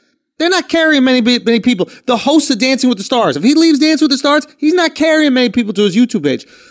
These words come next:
Joe still has his audience. So maybe he doesn't do his deal with Spotify,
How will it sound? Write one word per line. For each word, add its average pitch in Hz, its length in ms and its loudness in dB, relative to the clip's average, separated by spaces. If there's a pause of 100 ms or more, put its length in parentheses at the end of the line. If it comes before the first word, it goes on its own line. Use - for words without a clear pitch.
(160)
Joe 233 320 0
still 220 440 0
has 151 440 -4
his 185 160 -4
audience. 220 640 -2 (220)
So 277 540 -2 (260)
maybe 294 320 2
he 285 60 4
doesn't 254 280 0
do 254 120 -2
his 220 140 0
deal 202 140 0
with 214 160 -2
Spotify, 262 480 -2